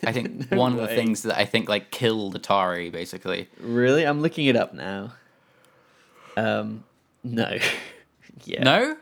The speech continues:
Speaker 2: No.
Speaker 1: Oh, it sounds pretty convincing.
Speaker 2: Andrew Bowen. It did not <laughs> sound convincing
Speaker 1: It did.
Speaker 2: at all.
Speaker 1: <laughs>
Speaker 2: I am.
Speaker 1: It did.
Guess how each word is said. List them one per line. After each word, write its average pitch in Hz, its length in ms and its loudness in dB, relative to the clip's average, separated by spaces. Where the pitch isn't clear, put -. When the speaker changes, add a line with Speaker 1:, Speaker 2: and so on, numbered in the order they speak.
Speaker 2:
No. 113 220 -12
Speaker 1:
Oh, 160 120 6
it 190 80 2
sounds 320 240 2
pretty 277 200 0
convincing. 370 300 2
Speaker 2:
Andrew 170 460 6
Bowen. 127 400 4
It 139 160 2
did 160 260 6
not 147 340 2
<laughs> - 0 -
sound 127 380 -6
convincing 233 580 0
Speaker 1:
It 494 180 2
did. - 20 -2
Speaker 2:
at - 280 2
all. 120 360 -8
Speaker 1:
<laughs> - 360 2
Speaker 2:
I 156 160 8
am. 139 220 4
Speaker 1:
It 220 200 2
did. 127 220 0